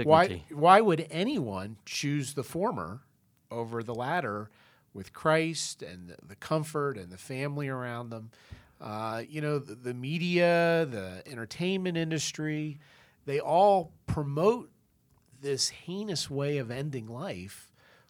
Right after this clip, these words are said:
Speaker 1: when there's such a peaceful, loving way to leave this world. It's, it's almost mind-boggling that people would choose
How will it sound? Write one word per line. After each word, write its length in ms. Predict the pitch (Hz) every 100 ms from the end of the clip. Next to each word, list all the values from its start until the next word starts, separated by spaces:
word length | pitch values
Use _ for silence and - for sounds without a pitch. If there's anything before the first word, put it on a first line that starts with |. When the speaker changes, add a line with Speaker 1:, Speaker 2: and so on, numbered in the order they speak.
| _
Speaker 1:
when 160 | 143 143
there's 160 | 135
such 240 | - 165 139
a 40 |
peaceful, 800 | - - - 180 170 - 143 123
loving 560 | 110 123 160 170 120
way 440 | 98 98 95 92 - _ _ _ -
to 100 | 110
leave 320 | 117 180 135
this 260 | 104 87 -
world. 300 | 87 92 95
It's, 200 | 107 -
it's 360 | 82 107 -
almost 420 | - 143 170 143 127
mind-boggling 800 | 120 120 107 95 90 95 92
that 260 | 90 87 -
people 320 | 113 101 101
would 160 | 92 90
choose 560 | - 127 120 120 120